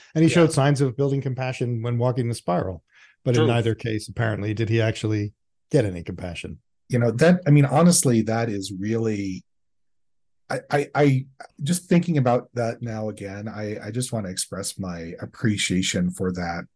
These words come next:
Speaker 3: writing, 'cause that's really, you know, a-, any, anyone can write a, a redemption <laughs> arc. Maybe
Speaker 2: Mm-hmm.
Speaker 3: not anyone. I mean, we, we still, <laughs> like, the, the writers are still good writers, but,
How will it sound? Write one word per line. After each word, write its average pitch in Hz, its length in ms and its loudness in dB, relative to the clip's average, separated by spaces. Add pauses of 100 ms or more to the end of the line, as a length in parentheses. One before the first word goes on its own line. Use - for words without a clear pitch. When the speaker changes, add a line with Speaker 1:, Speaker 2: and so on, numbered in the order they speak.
(140)
Speaker 3:
writing, 110 560 -2
'cause - 160 -4
that's 180 220 0
really, 143 640 4 (580)
you 151 80 6
know, 127 240 4 (160)
a-, - 180 -4
any, 202 380 6
anyone 160 420 6
can 127 240 2
write 113 340 0 (120)
a, 98 480 -4 (720)
a 120 100 -6
redemption 107 500 -6
<laughs> - 160 -10
arc. 175 380 2 (300)
Maybe 151 220 6
Speaker 2:
Mm-hmm. 143 80 0
Speaker 3:
not 127 120 -2 (120)
anyone. 101 300 -8
I 120 80 -6
mean, 120 160 -4
we, 131 180 0
we 131 220 -4
still, 131 340 -4
<laughs> - 60 -14
like, 170 200 0 (140)
the, 143 380 -8
the 156 80 -6
writers 139 400 -2
are 117 80 -10
still 113 300 -8
good 113 220 -8
writers, 104 380 -12
but, 123 220 -4